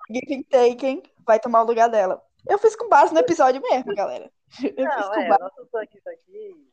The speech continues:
Speaker 2: é, é baseado no episódio. No final, no penúltimo episódio, né, a gente fala o nosso ranking que a gente acha que vai debutar mesmo.
Speaker 1: Sim, exatamente. Vai ser o mais interessante.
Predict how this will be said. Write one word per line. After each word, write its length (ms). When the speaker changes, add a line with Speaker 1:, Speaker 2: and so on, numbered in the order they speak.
Speaker 2:
é, 400
é 60
baseado 360
no 100
episódio. 720
No 160
final, 560
no 80
penúltimo 460
episódio, 580
né, 80
a 60
gente 280
fala 240
o 40
nosso 260
ranking 220
que 100
a 40
gente 180
acha 180
que 60
vai 100
debutar 460
mesmo. 340
Speaker 1:
Sim, 380
exatamente. 560
Vai 100
ser 140
o 20
mais 180
interessante. 400